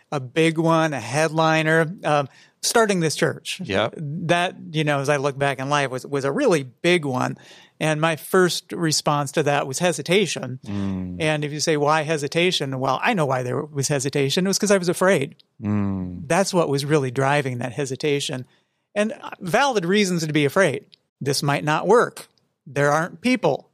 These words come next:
Speaker 1: I don't have an office. I don't have a desk. I don't have paper. I don't have pens. How do I pull, h-,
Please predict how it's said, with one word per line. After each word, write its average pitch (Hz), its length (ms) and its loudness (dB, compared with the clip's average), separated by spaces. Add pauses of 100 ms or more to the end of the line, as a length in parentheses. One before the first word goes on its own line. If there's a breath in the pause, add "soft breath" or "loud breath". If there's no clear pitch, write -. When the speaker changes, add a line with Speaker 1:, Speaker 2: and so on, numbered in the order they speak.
(120)
Speaker 1:
I 135 140 -2
don't 156 200 -2
have 175 200 0
an 185 80 2
office. 202 420 2
I 131 80 -2
don't 143 180 -4
have 170 140 -2
a 180 60 4
desk. 175 420 0
I 135 80 0
don't 147 160 -2
have 165 200 -2
paper. 196 340 0
I 127 100 -2
don't 147 140 -2
have 160 180 -2
pens. 180 340 0 (800 loud breath)
How 143 100 2
do 147 80 4
I 160 80 4
pull, 180 260 2
h-, 156 60 -2